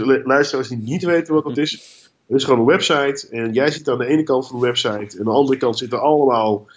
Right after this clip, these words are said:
Reddit-bezoekers. En die mogen je alle vragen stellen die zij willen, die ze willen stellen. En jij als kandidaat kunt dan antwoord geven op die vragen. En toen was een hele simpele vraag.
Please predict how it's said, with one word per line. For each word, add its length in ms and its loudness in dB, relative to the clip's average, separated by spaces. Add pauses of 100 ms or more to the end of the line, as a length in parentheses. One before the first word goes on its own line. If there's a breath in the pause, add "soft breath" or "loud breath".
(220 loud breath)
Reddit-bezoekers. 920 -2
En 60 -12
die 100 -2
mogen 280 4
je 60 0
alle 240 -2
vragen 300 -8
stellen 200 -4
die 100 -4
zij 240 0
willen, 340 2
die 100 -2
ze 120 -6
willen 160 0
stellen. 280 -10 (560 loud breath)
En 180 0
jij 400 6
als 180 -4
kandidaat 540 -4
kunt 180 -8
dan 160 0
antwoord 300 -6
geven 340 -2
op 160 -8
die 100 -14
vragen. 420 -4
En 80 -4
toen 100 0
was 140 2
een 100 -2
hele 200 4
simpele 400 -2
vraag. 360 -2